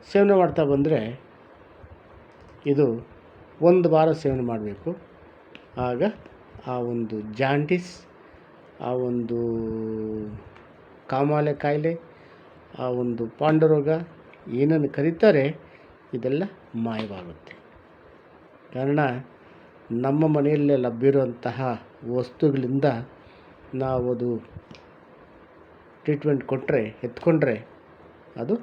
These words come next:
ಮಾಯವಾಗುತ್ತೆ. ಅದು ಬಿಟ್ಟು, ಆ, ಹಾಸ್ಪಿಟ್ಲ್ಗೂ ಅದು ಇದು ಹಾಕ್ಕೊಂಡು ಇನ್ನು ಬೇರೆ ಕಾಯಿಲೆಗಳು ತರಿಸ್ಕೊಳ್ಳೋದು ಬದಲು ಈ ಒಂದು ವಸ್ತುಗಳಿಂದ ಅದನ್ನು ತೊಲಗಿಸ್ಬೋದು. ಸ್ನೇಹಿತರೆ,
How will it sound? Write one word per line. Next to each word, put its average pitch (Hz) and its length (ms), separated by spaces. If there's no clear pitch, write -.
ಮಾಯವಾಗುತ್ತೆ. 113 520
ಅದು 139 160
ಬಿಟ್ಟು, 143 340
ಆ, 131 400
ಹಾಸ್ಪಿಟ್ಲ್ಗೂ 123 500
ಅದು 123 420
ಇದು 120 240
ಹಾಕ್ಕೊಂಡು 117 600
ಇನ್ನು 123 180
ಬೇರೆ 117 300
ಕಾಯಿಲೆಗಳು 110 380
ತರಿಸ್ಕೊಳ್ಳೋದು 110 600
ಬದಲು 131 300
ಈ 135 140
ಒಂದು 117 520
ವಸ್ತುಗಳಿಂದ 123 600
ಅದನ್ನು 143 240
ತೊಲಗಿಸ್ಬೋದು. 107 800
ಸ್ನೇಹಿತರೆ, 139 420